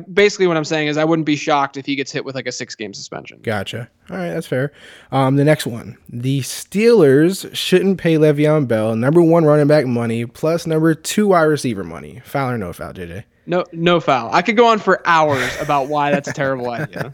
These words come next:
Speaker 2: <laughs>
Speaker 1: The, the paying the, so what I, what I always go back to, so I understand that Le'Veon Bell is, is elite at his position and he's one of the best running backs. I mean, uh, he could potentially be one of the best running backs of this era. I mean, he's that good,
Speaker 2: Right.
Speaker 1: right?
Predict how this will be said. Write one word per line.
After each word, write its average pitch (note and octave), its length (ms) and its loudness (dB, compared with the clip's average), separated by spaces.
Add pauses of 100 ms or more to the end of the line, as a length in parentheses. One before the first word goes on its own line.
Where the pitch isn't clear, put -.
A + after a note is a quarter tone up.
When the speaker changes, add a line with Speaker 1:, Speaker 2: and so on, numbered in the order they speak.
(140)
Speaker 2:
<laughs> F3+ 120 -18
Speaker 1:
The, A3+ 220 2 (280)
the - 100 -18
paying C#4 360 -2
the, A3 420 -4 (520)
so A#3 320 0 (220)
what A3+ 240 0
I, C4 140 2
what A3+ 140 4
I A#3+ 100 2
always A3+ 260 2
go F#3 180 0
back E3 320 -2
to, C#3 220 -10
so E3 140 -4
I F3 140 0
understand E3 720 -2
that C#3+ 420 -4
Le'Veon D#3 480 0
Bell D3 260 2
is, C#3 220 -4
is D3+ 180 -6
elite C#3 560 -2
at D#3 80 0
his D3+ 200 0
position C#3 500 -2
and C#3 100 -4
he's C#3 160 -2
one C#3+ 160 -4
of C#3+ 140 -2
the C#3 140 2
best C#3 340 -2
running C#3 240 -2
backs. C3 320 -2
I - 20 -2
mean, G3 160 2
uh, G#3 140 2 (180)
he G#3+ 160 -2
could C4 220 0
potentially G3 340 -2
be E3+ 160 0
one E3 100 0
of D#3 60 -4
the D#3 80 -2
best D3+ 140 -2
running D3+ 180 -2
backs C#3+ 180 -2
of C3+ 120 -6
this C#3 180 -10
era. A#2+ 460 -4 (120)
I E3 60 -2
mean, D#3 120 2
he's D#3 180 0
that D#3+ 260 0
good, C3+ 260 0
Speaker 2:
Right. A#2+ 100 2
Speaker 1:
right? C3 240 -4